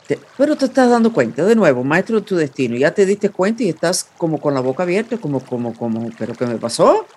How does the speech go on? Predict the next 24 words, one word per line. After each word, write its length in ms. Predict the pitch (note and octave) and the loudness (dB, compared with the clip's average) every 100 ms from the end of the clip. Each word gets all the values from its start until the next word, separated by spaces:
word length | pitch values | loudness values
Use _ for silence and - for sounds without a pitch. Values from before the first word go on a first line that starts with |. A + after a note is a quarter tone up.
| _ _ | _ _
Estaba 240 | C3 B2+ | -8 -2
dormido". 480 | C#3 F#3+ C#4+ C#4+ D#4 _ _ | 0 0 0 -2 -6 _ _
Exactamente, 840 | C#3 C3+ - D#3 - G#3 C3+ A#2+ A#2+ | -4 -2 -2 -2 -2 -6 -6 -6 -10
estaba 280 | B2 A2+ A#2 | -10 -10 -8
dormido. 360 | A#2 G2+ F2+ - _ _ _ _ - _ _ _ - _ - _ _ _ | -8 -10 -14 -18 _ _ _ _ -20 _ _ _ -20 _ -20 _ _ _
Pero 160 | - B3 | -6 -2
no 80 | C#4 | -2
estabas 260 | C#4 C4 | 0 0
solamente 400 | B3 A3+ G3+ G3+ | 0 0 0 2
dormido, 460 | F#3 D#3 G#3 D#3 C3 | 2 2 0 0 -2
estabas 320 | C3+ F#3 G#3 | -2 -4 -4
juzgando 580 | - A#3+ A3 C4 A#3 E3 | -4 -6 -4 -2 0 -2
a 60 | C#3 | -2
todos 180 | E3+ | -2
los 80 | G3 | 0
demás 240 | G3+ G3 G#3+ | 0 -2 -4
que 100 | G3 | -6
te 120 | E3 | -4
parecía 460 | D3+ D3+ - G3 | -4 -4 -2 -2
que 120 | G3 G3 | -2 -6
es 140 | - | -6
que 160 | - F#3 | -6 -6
no 120 | F3+ | -6
entendían, 960 | F#3 - F3 D#3+ D#3 D#3+ B2+ A2+ - | -8 -6 -4 -2 2 4 4 0 -10